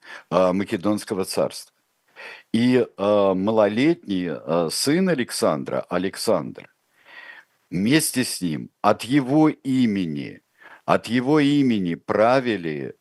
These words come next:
а, правили македонские цари, и борьба за македонский престол и за, потом уже за владение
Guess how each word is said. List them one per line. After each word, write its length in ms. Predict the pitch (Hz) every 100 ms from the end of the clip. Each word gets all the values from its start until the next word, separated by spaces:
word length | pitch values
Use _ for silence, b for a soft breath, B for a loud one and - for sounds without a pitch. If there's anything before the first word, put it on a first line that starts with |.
| -
а, 340 | 80 80 80
правили 500 | - 110 120 117 95
македонские 800 | 90 90 104 90 101 87 - 76
цари, 540 | - 80 76 117 139 _ b b b b b b
и 340 | - 123 127 - _ -
борьба 560 | 90 113 107 127 135
за 140 | 110 104
македонский 720 | 101 - 85 131 165 - 123
престол 760 | - 104 - - 90 73 58 _ b b b b -
и 160 | 117 117
за, 380 | 92 107 104 85 _ _ _ _ _ _
потом 540 | 113 101 - 143 107 87
уже 300 | 80 80 69
за 200 | 98 92
владение 960 | 90 104 101 120 127 104 80 78 65